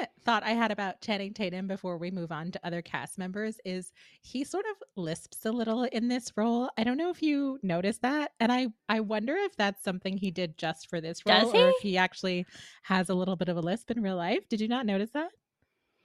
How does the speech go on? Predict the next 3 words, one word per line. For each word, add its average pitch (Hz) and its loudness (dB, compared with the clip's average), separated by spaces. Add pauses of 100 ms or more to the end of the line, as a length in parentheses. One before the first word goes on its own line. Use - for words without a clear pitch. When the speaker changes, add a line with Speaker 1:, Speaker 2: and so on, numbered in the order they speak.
(540)
Speaker 2:
I 349 8
didn't, 220 0 (240)
but 165 10